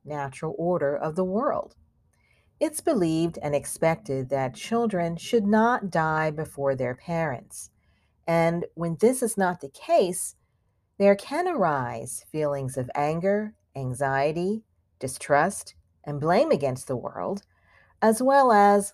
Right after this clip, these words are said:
loss of a core belief system or even faith.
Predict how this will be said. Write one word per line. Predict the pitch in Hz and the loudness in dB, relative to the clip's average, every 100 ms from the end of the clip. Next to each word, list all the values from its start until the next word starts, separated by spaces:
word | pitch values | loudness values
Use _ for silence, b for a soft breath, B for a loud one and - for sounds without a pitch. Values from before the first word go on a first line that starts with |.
| - | -8
loss | 156 170 180 190 - | 0 2 2 0 -6
of | - 151 | -8 -4
a | 147 | -6
core | 135 - 190 202 208 | -8 -4 2 4 4
belief | 185 170 156 156 - | 2 -2 -6 -8 -12
system | - 135 - 139 135 131 | -12 -12 -10 -10 -10 -10
or | 147 - | -10 -4
even | 196 185 147 | -4 -2 -6
faith. | 135 175 180 - - | -4 -2 -2 -2 -12